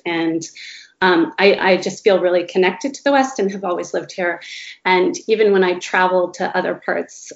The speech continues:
of the West, I still feel at home. And so it was that sort of feeling of,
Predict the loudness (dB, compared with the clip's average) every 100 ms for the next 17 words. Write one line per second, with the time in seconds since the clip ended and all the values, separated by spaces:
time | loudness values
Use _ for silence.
0 | -2 -2 0 -2 -2 -2 -4 -4 -4 -2
1 | -2 -4 -4 0 0 0 -4 -4 -6 -10
2 | -4 -2 0 0 -2 -2 -2 -2 -4 -12
3 | -20 -20 -2 2 4 2 0 -2 -2 -2
4 | -4 -10 _ _ _ _ _ _ _ _
5 | _ 4 6 6 6 4 2 -2 -4 -6
6 | -14 -20